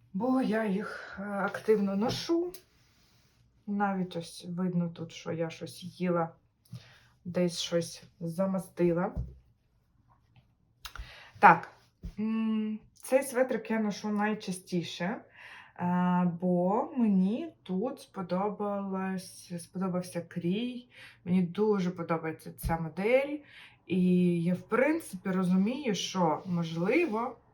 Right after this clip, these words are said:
можливо, я буду її повторювати ще з якимись іншими ниточками або кольорами, можливо, не шерстяну, типу, зробити таку,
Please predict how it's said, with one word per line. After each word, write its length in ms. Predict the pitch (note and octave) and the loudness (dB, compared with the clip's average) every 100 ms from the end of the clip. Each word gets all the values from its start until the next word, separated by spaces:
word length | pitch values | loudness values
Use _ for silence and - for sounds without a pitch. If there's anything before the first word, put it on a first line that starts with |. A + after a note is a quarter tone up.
| _ _ _ - | _ _ _ -2
можливо, 760 | F3 E3+ E3+ F3+ D#3 C#3 F3 - - _ _ _ _ _ F#3 | 0 2 4 4 4 -2 -6 -10 -18 _ _ _ _ _ -6
я 80 | |
буду 240 | F3+ F3+ A3 | -2 0 0
її 160 | A#3 | 0
повторювати 640 | G#3+ F3+ E3+ D#3 F3 F#3+ F3 | -6 -8 -6 -4 -4 -6 -8
ще 240 | - E3 | -6 -6
з 80 | E3 | -6
якимись 440 | E3 - E3+ E3 E3 | -8 -8 -8 -8 -10
іншими 400 | E3 - D#3 D3+ | -10 -10 -12 -10
ниточками 600 | E3+ B3 - - F3+ E3 | -10 -10 -12 -6 -4 -4
або 160 | E3 | -6
кольорами, 540 | - D3+ D3 F#3 B3 G#3+ | -12 -10 -4 -4 -2 -2
можливо, 480 | E3+ E3 E3+ D#3+ | -2 -4 -6 -4
не 240 | D#3+ D#3+ D#3 | -6 -6 -6
шерстяну, 640 | - - - E3+ D#3+ E3 | -10 -12 -12 -8 -4 -2
типу, 260 | E3 D3 D3 | -4 -10 -16
зробити 420 | C#3 C#3+ E3 E3 | -16 -10 -8 -8
таку, 500 | - C3 - D3 C#3+ | -14 -18 -16 -14 -14